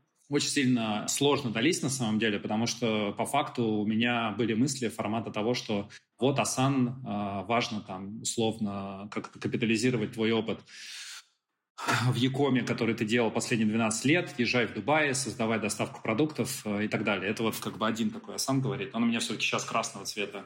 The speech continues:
Вот, а другой Асан, который как бы говорит, слушай, как бы,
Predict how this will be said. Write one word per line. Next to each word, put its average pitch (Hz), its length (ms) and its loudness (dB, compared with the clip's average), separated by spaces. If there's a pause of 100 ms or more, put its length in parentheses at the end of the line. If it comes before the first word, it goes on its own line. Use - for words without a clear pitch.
(100)
Вот, 113 260 2
а 110 40 0
другой 120 280 2
Асан, 117 260 0
который 113 340 -2
как 98 200 -8
бы 98 200 -4
говорит, 110 280 -4
слушай, 120 340 -2
как 92 220 -16
бы, 98 320 -4